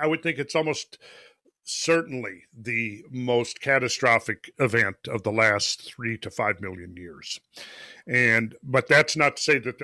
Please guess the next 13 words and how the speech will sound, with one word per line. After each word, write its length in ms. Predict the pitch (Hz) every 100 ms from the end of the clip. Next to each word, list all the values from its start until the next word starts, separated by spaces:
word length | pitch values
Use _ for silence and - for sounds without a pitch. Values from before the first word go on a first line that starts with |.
| -
I 60 | 131
mean, 160 | 120
there 160 | 127 151
have 100 | 120
been, 180 | 139 113
there 120 | 135
was 120 | 127
a 60 | 120
bro-, 220 | 135 -
major 400 | 127 143 147 131
Bronze 400 | 113 131 139 131
Age 220 | 101 90
catastrophe 720 | - - 110 98 - 92 -